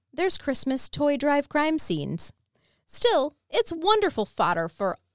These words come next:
all of us smug secular folks and Jews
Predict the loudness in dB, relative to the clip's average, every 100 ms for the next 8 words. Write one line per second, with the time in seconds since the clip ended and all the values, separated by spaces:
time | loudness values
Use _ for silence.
0 | 2 4 6 4 4 2 2 -2 0 2
1 | 2 0 -2 -2 -2 -2 -4 -6 -2 -2
2 | -2 -6 -12 _ -4 0 0 -2 -6 -8